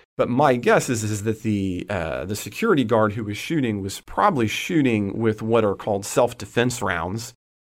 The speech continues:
Uh, and those kinds of rounds, they're, they're a variant of a hollow point. And so, uh, on a, on a bullet, um, a, a bullet actually has, is attached to a whole case, to a whole shell. But the bullet itself, if you're just kinda, like, target shooting, or if you're shooting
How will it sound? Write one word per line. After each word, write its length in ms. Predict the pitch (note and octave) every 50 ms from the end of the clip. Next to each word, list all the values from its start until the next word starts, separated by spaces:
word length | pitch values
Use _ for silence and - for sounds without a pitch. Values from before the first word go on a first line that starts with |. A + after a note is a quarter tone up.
| _ _ _ -
Uh, 160 | G#2 G#2 - -
and 160 | A#2 A#2 B2
those 260 | D3 D#3+ D3+ - -
kinds 360 | - - D#3+ E3+ E3 C#3 A#2+
of 140 | A#2 G#2+ G#2
rounds, 400 | B2 C#3 C#3 C3+ B2 A2+ G#2+ G2+
they're, 320 | B2 A#2+ A#2 A#2 A2+ G#2+ -
they're 260 | - A#2 B2 A2+ A2
a 80 | G#2 G2
variant 720 | G2 G2+ A2+ A#2 A2+ D3 D#3+ C#3+ B2 A2+ G2+ F#2+ - -
of 100 | G#2+ F2+
a 80 | F2 -
hollow 320 | - B2 A#2+ G#2+ G2+ F2+
point. 360 | - - F2+ F2+ E2 D2 -
And 100 | - G2+
so, 300 | - - A#2 A#2 A2+ A2
uh, 380 | - - G#2+ G#2 G2 F#2+ F#2 -
on 200 | - G#2 G#2 G2+
a, 260 | G2 F#2 F2 E2+ F2 -
on 140 | G2+ F#2 F2+
a 60 | E2+
bullet, 500 | F#2+ - C#3 D3+ C3+ A#2+ A2 F#2+ - - _ _ _ _ _ _ _ -
um, 540 | A2 G#2+ G2+ G2+ F#2+ F#2 F2 F2 F2+ - - _ -
a, 120 | D2 - -
a 80 | G#2
bullet 300 | G#2 - D#3+ D3 B2+ A2+
actually 260 | A#2 G#2 - - C3 A2+
has, 440 | G#2 G2 F#2+ G2+ G2+ - - - -
is 160 | - A2+ G2+
attached 440 | G2+ F#2+ - - B2 G#2+ G#2+ - -
to 100 | - G2
a 60 | F2+
whole 280 | G2+ A2+ A2 G2+ G2 F#2
case, 360 | - - - G#2 F2+ - - -
to 180 | - G#2+ G2+
a 20 | F2+
whole 180 | A#2 G#2+ F#2+
shell. 440 | - - - A#2 G#2 G2 F2+ F#2 - _ _ _ _ _ _ _ -
But 120 | C3 A#2+
the 80 | B2+ A2
bullet 340 | - D3 F3+ G3 E3 C3 A2
itself, 480 | G2 - - - G#3+ F#3 D3+ B2 -
if 100 | A2+ G#2+
you're 100 | C#3+ D3+
just 180 | C3 C3+ B2+ -
kinda, 180 | B2+ A#2 G2+ F#2+
like, 200 | F#2+ F#2 - -
target 320 | - C#3+ C3+ B2 - -
shooting, 640 | - - B2+ B2 A#2 A#2 A2+ A#2 A2 A2 A2 G#2
or 120 | - F#2+ G2
if 120 | F#2+ -
you're 100 | G#2 G2+
shooting 600 | - - - A#2+ A2+ G#2+ G#2+ G2+ G2+ F#2+ F#2 -